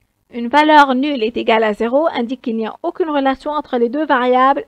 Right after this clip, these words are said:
pauvreté et crime. Pour que l'association soit significative et pas le résultat du hasard, il faut se mettre d'accord sur un seuil précis pour lequel la possibilité que ces résultats sont dus au hasard est très minime.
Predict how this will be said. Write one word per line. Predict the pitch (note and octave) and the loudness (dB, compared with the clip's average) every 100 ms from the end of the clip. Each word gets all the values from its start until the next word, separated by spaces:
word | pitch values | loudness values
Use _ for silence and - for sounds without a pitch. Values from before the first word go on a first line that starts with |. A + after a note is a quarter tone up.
| _ | _
pauvreté | D#4+ D4+ D4 D4 D#4+ | -10 -4 -4 -4 -6
et | D#4+ | -8
crime. | - C4 F#3 _ _ _ _ _ _ _ _ _ _ _ _ _ _ _ _ _ _ _ _ _ | -8 -10 -10 _ _ _ _ _ _ _ _ _ _ _ _ _ _ _ _ _ _ _ _ _
Pour | E4+ F#4+ - | -4 -4 -2
que | C4+ A#3 - | 0 0 -2
l'association | B3 C#4+ E4 - F4 F4+ E4+ - C#4+ B3+ | -2 0 0 -4 -4 -2 -4 -4 -8 -8
soit | - A#3+ | -6 -8
significative | - D#4 F4 F4+ F4 D4 D4 C4+ C4+ C4 A3+ A3+ A#3+ | -6 -8 -4 -4 -2 -2 -4 -6 -4 -2 -4 -6 -8
et | A#3+ | -8
pas | - D4 | -4 -2
le | C#4+ | 0
résultat | C#4 B3+ B3 B3+ | 0 -2 -2 -2
du | A#3 | -2
hasard, | G#3 G#3 A3 B3 C#4+ E4 _ _ _ _ | -2 -4 -2 -2 -2 -4 _ _ _ _
il | - | -14
faut | C4+ D#4 | -8 -6
se | D#4 | -4
mettre | D4+ D#4 C4+ | -2 -2 -4
d'accord | A#3+ A3+ - C4 D4+ | -4 -6 -4 -2 -2
sur | - B3+ | -4 -4
un | G#3 | -4
seuil | A#3+ C#4 C4+ | -6 -4 -4
précis | - A3 - B3+ D4 _ _ _ _ | -4 -12 -10 -10 -10 _ _ _ _
pour | F4 F4 | -4 -2
lequel | F4 E4+ D#4+ C4+ | -2 -2 -2 0
la | A3+ | 0
possibilité | A3 - D#4+ F4 D4 E4+ - D#4+ | -4 -4 -4 -2 0 0 0 -4
que | - | -4
ces | D4+ C4 | -2 0
résultats | C#4 C4+ C4+ C4+ | 0 -2 -2 -2
sont | C4 A#3+ | -2 -4
dus | A#3 D4+ | -4 2
au | |
hasard | D4+ C4 B3 C#4+ C#4 | 4 4 2 0 0
est | |
très | C4+ D4 | 0 -2
minime. | D4 C#4 C4 G#3+ C4 | -2 -2 -2 -4 -10